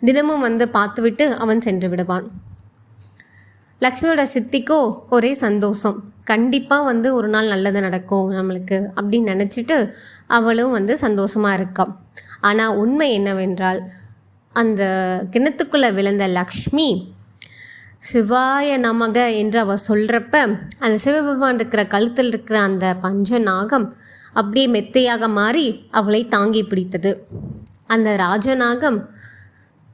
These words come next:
அந்த லக்ஷ்மியை பேணி பாதுகாத்து அவளை பாதுகாப்பாக வைத்து கொண்டிருந்தது. அவளுக்கு இப்போ ஒன்பது மாசம்,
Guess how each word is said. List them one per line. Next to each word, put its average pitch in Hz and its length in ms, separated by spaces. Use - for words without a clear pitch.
அந்த 214 200
லக்ஷ்மியை 214 760
பேணி 247 440
பாதுகாத்து 240 760
அவளை 233 460
பாதுகாப்பாக 220 720
வைத்து 202 280
கொண்டிருந்தது. 180 580
அவளுக்கு 269 600
இப்போ 285 240
ஒன்பது 220 400
மாசம், 202 480